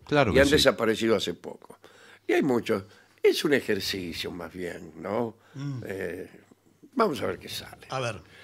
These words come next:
Speaker 2: Acá dice, "A lo largo del siglo diecinueve y veinte,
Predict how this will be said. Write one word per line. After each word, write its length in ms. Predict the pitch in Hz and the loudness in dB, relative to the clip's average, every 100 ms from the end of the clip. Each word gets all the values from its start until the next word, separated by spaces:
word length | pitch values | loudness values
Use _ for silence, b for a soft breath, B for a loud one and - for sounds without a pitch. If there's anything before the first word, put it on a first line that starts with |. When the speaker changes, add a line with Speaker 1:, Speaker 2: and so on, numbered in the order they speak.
| B B | B B
Speaker 2:
Acá 220 | 107 104 | -2 0
dice, 240 | 95 - - | -2 -4 4
"A 100 | 127 | 6
lo 140 | 123 | 8
largo 380 | 127 139 135 135 | 10 8 8 6
del 120 | 117 | 6
siglo 360 | - 123 120 113 | 2 2 4 4
diecinueve 760 | 107 - 98 110 113 113 113 - | 4 0 2 6 8 8 6 2
y 140 | 110 | -2
veinte, 880 | 104 143 113 92 76 - 90 90 98 | 2 4 4 -2 -12 -12 -8 -6 -8